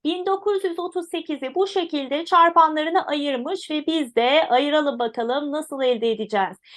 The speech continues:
Bin dokuz yüz otuz sekizi arkadaşlar ikiye bölelim. İkiye böldüğümüzde dokuz yüz altmış dokuz elde etmiş oluyoruz. Üçe bölelim arkadaşlar. Üçe bölünür çünkü bu sayı. Üç yüz yirmi üç elde etmiş oluyoruz.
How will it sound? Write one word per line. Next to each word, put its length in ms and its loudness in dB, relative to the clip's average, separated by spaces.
Bin 260 0
dokuz 340 4
yüz 160 -2
otuz 340 0
sekizi 380 -2
arkadaşlar 920 2
ikiye 440 -4
bölelim. 480 -4
İkiye 380 2
böldüğümüzde 720 0
dokuz 360 0
yüz 160 -4
altmış 480 0
dokuz 260 0
elde 320 0
etmiş 320 -8
oluyoruz. 480 0
Üçe 280 4
bölelim 340 2
arkadaşlar. 720 2
Üçe 320 -6
bölünür 360 -6
çünkü 380 -4
bu 80 0
sayı. 460 4
Üç 280 2
yüz 220 2
yirmi 300 0
üç 300 0
elde 340 0
etmiş 360 -6
oluyoruz. 560 6